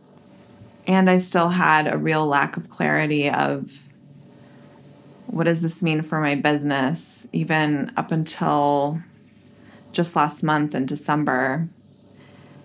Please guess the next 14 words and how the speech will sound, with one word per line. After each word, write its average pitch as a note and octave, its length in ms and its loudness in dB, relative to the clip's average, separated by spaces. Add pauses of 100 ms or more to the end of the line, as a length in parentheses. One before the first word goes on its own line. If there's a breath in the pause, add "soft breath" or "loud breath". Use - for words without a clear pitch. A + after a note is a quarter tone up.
(280 loud breath)
I D3+ 380 2 (120)
was D3+ 400 -2
in D3+ 140 0
a D3+ 60 0
space D3+ 520 -2
of C#3+ 320 -2 (420)
really D#3 340 0
exploring, D3 960 -2
okay, D3 380 -4
how D#3 180 -2
does D#3 220 -2
this D#3 260 -4
all C3+ 400 0
land C3 580 -2